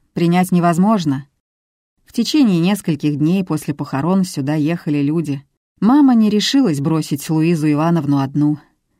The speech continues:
Подумала, что ей будет трудно, если на кухне станет распоряжаться временная повариха, чужой человек.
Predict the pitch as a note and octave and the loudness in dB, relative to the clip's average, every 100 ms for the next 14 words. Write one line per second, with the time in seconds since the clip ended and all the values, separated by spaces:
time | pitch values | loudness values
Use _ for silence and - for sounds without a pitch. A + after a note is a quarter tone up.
0 | _ _ D3+ D3+ F3 D#3+ D#3 - D3+ D#3 | _ _ -4 0 2 0 -2 -4 -2 -2
1 | D3 D#3 D3+ F3 G#3 F3 C3 - _ _ | -2 -4 -4 -2 -2 -2 -6 -10 _ _
2 | _ D3 D3 D3 C#3+ C#3 G3 F#3+ D3 - | _ -6 -4 -2 -2 0 -2 0 -4 -2
3 | C#3+ C#3 C#3 C#3+ - C#3+ C#3+ D3+ D#3 D#3 | -2 0 -2 -4 -2 -2 -2 -4 -4 -4
4 | C#3 D3 C#3+ C3+ C3+ C3+ D3 C3+ C3+ C#3 | -2 0 0 0 -2 -4 -4 -2 -4 -6
5 | - - _ _ _ - D3+ D#3+ D#3+ - | -10 -20 _ _ _ -4 -2 0 -2 -4
6 | C#3+ C#3 C#3 C#3 - | -4 -2 -4 -6 -16